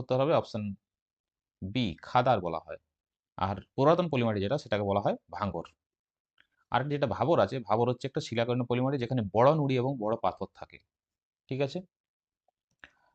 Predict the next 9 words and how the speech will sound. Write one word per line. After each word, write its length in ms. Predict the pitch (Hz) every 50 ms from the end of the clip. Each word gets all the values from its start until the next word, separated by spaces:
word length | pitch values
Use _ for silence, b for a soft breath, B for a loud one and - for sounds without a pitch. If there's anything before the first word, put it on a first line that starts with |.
| B B -
পাঁচ 120 | 139 147 156 165
নম্বর, 160 | 170 170 175 156 -
সল্টলেক 320 | - 139 135 139 156 160 156 -
কোন 100 | 147 147 139
শিল্পের 260 | - 147 143 147 143 -
প্রধান 180 | 123 123 131 127 -
কেন্দ্র? 200 | 127 131 131 147 196 - _ _ _ _ _ _ _ _ _ _ _ _ _ _ _ _ _ _ _ -
সল্টলেক 460 | - - 143 160 151 135 98 104 110 - _ _ _ _ _ _ _ _ _ -
মূলত 300 | 107 123 139 143 143 143